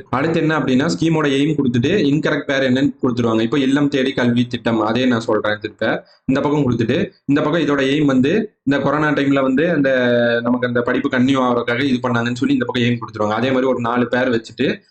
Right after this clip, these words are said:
இதுல எது இன்கரெக்ட் அந்த மாதிரி பேர் வச்சு கேட்கலாம். மெயினா எய்ம் தான். அதுக்கப்புறம் இத்தனை ஸ்கூல்ல ஆரம்பிச்சாங்க, அப்புறம் வந்து எந்த இடத்துல ஆரம்பிச்சாங்க.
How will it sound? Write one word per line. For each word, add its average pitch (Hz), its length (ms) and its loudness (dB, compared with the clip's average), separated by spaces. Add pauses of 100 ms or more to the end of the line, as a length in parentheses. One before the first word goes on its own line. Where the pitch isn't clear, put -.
(120)
இதுல 143 220 2
எது 143 140 2
இன்கரெக்ட் 127 480 0 (140)
அந்த 120 200 2
மாதிரி 127 200 2
பேர் 117 240 0
வச்சு 107 180 -2
கேட்கலாம். 107 440 -2
மெயினா 135 360 2
எய்ம் 131 280 2
தான். 131 160 0 (240)
அதுக்கப்புறம் 135 360 0
இத்தனை 139 200 -2
ஸ்கூல்ல 147 320 0
ஆரம்பிச்சாங்க, 120 480 2 (360)
அப்புறம் 147 300 -2
வந்து 143 220 0 (340)
எந்த 156 280 2
இடத்துல 160 400 -2
ஆரம்பிச்சாங்க. 131 480 0